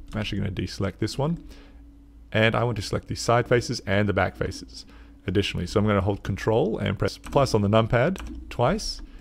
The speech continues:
So I've got it. Great, now that's the only area that I can use my vertex paint. So I'll jump over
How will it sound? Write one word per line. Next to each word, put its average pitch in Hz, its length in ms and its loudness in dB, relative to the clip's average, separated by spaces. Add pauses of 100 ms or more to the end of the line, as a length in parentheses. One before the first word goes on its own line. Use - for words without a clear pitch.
(380)
So - 160 -6
I've 90 140 -2
got 113 180 4
it. 156 120 2 (440)
Great, 107 280 4
now 101 180 4
that's 107 200 0
the 104 100 2
only 95 180 2
area 95 220 2
that 95 100 0
I 95 80 -2
can 95 300 -6
use 107 160 -4
my 101 100 0
vertex 98 420 2
paint. - 320 -8 (440)
So 107 260 4
I'll 98 240 2 (160)
jump 151 380 -2
over 113 480 2